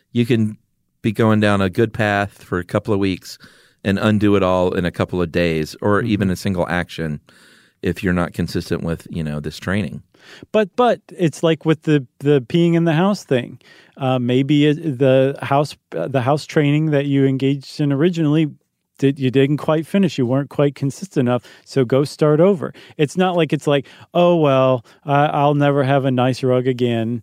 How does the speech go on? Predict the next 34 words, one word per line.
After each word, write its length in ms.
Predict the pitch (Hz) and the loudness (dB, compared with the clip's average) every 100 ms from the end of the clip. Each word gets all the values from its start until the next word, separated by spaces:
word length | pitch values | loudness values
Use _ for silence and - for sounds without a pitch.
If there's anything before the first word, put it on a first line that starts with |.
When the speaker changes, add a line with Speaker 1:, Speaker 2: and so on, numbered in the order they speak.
| - | -6
Speaker 1:
Right. 160 | 98 87 | -2 0
Speaker 2:
My 80 | 131 | 0
dog 280 | 127 127 131 | 2 0 0
just 180 | 139 | -4
pees 260 | - 160 139 | 0 2 2
in 100 | 139 | 2
the 100 | 139 | 2
house." 280 | 143 147 131 | 2 0 -2
It's 120 | 147 | -2
like, 180 | 156 151 | -2 0
no, 160 | 185 170 | 2 2
you, 340 | 185 190 156 | 2 0 -2
you 120 | - 147 | -2 0
go 140 | 160 | 2
back 240 | 151 156 - | 2 0 0
to 100 | 131 | -2
house 200 | 143 139 | -2 -2
training 420 | - 143 131 123 | -2 -2 0 -2
your 120 | 120 | -2
dog, 460 | 120 170 123 123 127 | 2 2 2 0 0
or, 160 | 127 120 | 0 0
Speaker 1:
Right. 260 | 80 - - 202 | -6 -8 -12 -4
Speaker 2:
you 100 | 139 | 0
know, 180 | 123 | 2
if 120 | 131 - | 2 2
you 100 | 135 | 2
have 240 | 131 127 | 2 0
this, 200 | 127 123 | -2 0
uh, 260 | 139 123 - | 0 0 -2
whatever 440 | 147 151 160 147 135 | 0 2 2 2 4
the 160 | 135 | 2
unwanted 460 | 143 139 135 135 123 | 2 2 2 0 0
behavior 400 | 135 220 180 143 | 0 0 2 0
is, 140 | 151 | 0